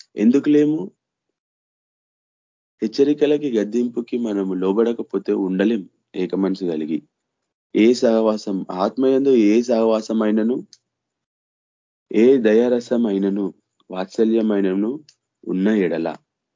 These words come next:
ఉంటేనే మీరు ఏక మనసు కలిగినట్లు, ఏక, ఏకం ప్రేమ కలిగి, ఏక భావము గలవారుగా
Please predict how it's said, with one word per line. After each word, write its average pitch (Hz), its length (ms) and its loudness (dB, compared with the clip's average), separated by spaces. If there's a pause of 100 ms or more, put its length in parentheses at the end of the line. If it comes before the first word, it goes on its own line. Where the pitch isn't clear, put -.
(220)
ఉంటేనే 156 440 0 (680)
మీరు 107 200 4
ఏక 104 200 2
మనసు 123 360 0
కలిగినట్లు, 104 640 -2 (580)
ఏక, 98 320 0 (540)
ఏకం 98 440 -2 (260)
ప్రేమ 104 320 2
కలిగి, 92 480 -4 (920)
ఏక 127 540 2 (420)
భావము 107 400 0
గలవారుగా 104 720 -2